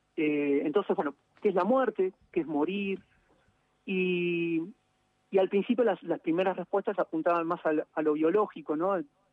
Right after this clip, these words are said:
el, el fin de la vida biológica. Pero uno de los chicos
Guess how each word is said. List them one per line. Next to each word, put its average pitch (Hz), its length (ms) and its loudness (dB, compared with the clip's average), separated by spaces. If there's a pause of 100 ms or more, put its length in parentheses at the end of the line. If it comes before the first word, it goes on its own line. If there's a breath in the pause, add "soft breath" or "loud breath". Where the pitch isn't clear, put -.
(120)
el, 147 440 -4 (720)
el 135 120 -10
fin 175 120 0
de 165 80 4
la 151 60 4
vida 170 180 4
biológica. 165 640 0 (920)
Pero 220 240 2
uno 240 160 0
de 233 80 0
los 208 140 0
chicos 247 340 -2